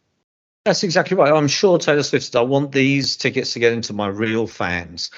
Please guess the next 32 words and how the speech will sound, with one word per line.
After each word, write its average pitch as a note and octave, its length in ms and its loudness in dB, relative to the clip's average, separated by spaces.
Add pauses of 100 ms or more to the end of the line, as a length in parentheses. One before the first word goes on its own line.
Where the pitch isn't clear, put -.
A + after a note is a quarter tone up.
(140)
And B2 100 0
how D#3+ 180 2
many E3 180 2
times C#3+ 400 2
have, C3 160 -4
and D#3 120 4
I'm E3 120 4
sure C4+ 420 0
that's D3+ 260 -4
exactly D#3 320 -2
what C#3+ 120 2
she D3+ 120 -2
wanted C3 200 0
to A2 180 0
do, - 80 -16 (220)
but E3+ 80 2
I'm D#3+ 100 4
sure E3 540 6 (260)
that, F3+ 180 2
that, F#3 180 2
that, G#3 200 -2
that F#3 300 -2
there's, F3+ 420 2
on E3 200 4
social E3+ 360 4
media D#3+ 240 8
is C3+ 140 0
rife D#3 360 4
with C3 140 0
people C3 220 2
saying, C3 380 2
"Well, B2 260 4